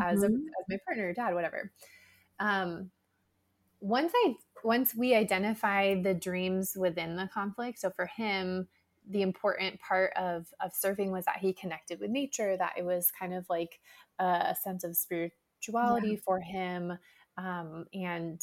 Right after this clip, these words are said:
Speaker 1: this was just this important thing. It wasn't just a hobby for him. Like, it was
Speaker 2: Yeah.
Speaker 1: very
Speaker 2: Yeah.
Speaker 1: important for him. It was a value for him. And once I was able to understand that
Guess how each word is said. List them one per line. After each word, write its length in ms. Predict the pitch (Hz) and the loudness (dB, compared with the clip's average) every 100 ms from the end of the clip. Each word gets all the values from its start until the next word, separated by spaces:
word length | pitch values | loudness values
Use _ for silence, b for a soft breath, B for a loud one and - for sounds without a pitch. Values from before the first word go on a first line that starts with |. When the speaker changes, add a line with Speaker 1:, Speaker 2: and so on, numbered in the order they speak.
| - _ - | -10 _ -4
Speaker 1:
this 200 | 208 202 | -2 -2
was 100 | 202 | -2
just 160 | 220 220 | 0 0
this 160 | 202 | 0
important 400 | 185 180 185 185 | -2 -2 -4 -4
thing. 100 | 185 | -8
It 80 | 190 | -8
wasn't 260 | 196 208 208 | -8 -8 -10
just 140 | 202 | -10
a 40 | |
hobby 360 | 185 180 185 190 | -8 -8 -6 -8
for 160 | - 180 | -8 -10
him. 340 | 190 180 196 | -8 -10 -8
Like, 180 | 190 - | -10 -6
it 60 | - | -4
was 160 | 202 | -4
Speaker 2:
Yeah. 40 | 180 | -4
Speaker 1:
very 540 | 170 175 175 175 214 | -4 -2 -2 -2 -4
Speaker 2:
Yeah. 60 | 247 B B - | -10 B B -10
Speaker 1:
important 720 | 185 180 175 160 190 202 233 - - _ _ _ _ - | -8 -6 -4 -4 -6 -6 -6 -6 -8 _ _ _ _ -4
for 120 | 180 | -4
him. 300 | 180 170 202 | -4 -4 -4
It 40 | |
was 120 | 185 | -4
a 60 | 165 | -6
value 340 | 160 165 190 | -6 -6 -6
for 140 | 190 214 | -8 -10
him. 300 | 220 240 240 B B B - | -8 -8 -10 B B B -6
And 420 | 196 190 180 170 - | -2 -2 -2 -4 -2
once 240 | 202 214 | -2 0
I 100 | 233 | 0
was 120 | 220 | 0
able 260 | - 190 185 | -2 -2 0
to 80 | 180 | -2
understand 880 | 170 170 - 220 233 220 196 185 - - - | -4 -4 -4 -4 -4 -4 -4 -6 -8 -10 -6
that 200 | 170 | -4